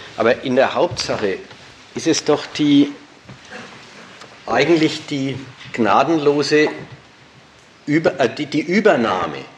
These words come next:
aller vom Westen, äh, vorgetragenen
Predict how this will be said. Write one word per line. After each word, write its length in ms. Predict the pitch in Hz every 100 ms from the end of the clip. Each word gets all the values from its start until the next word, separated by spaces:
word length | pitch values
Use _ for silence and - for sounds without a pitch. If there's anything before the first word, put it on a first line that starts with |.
| _ _ _ _ _ -
aller 440 | 120 151 185 175 - - - _ _ -
vom 300 | - 123 117
Westen, 540 | 147 - - 160 160 - - _ _ _ _ _ _
äh, 440 | 135 131 123 117 120 - - - -
vorgetragenen 1200 | - 139 196 214 156 - 117 107 107 101 87